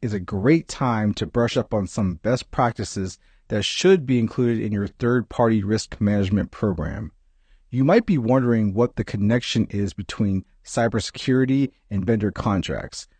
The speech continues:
I mean, after all, these are usually handled and managed by different teams.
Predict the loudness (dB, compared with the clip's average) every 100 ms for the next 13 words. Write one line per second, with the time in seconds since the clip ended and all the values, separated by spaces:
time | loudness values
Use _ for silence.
0 | _ 0 2 4 2 2 4 4 2 -2
1 | -2 -2 0 2 2 0 -2 -2 -2 2
2 | 2 0 -2 -4 0 0 2 0 -2 -4
3 | -4 -4 -4 -2 -2 -2 -4 -12 -16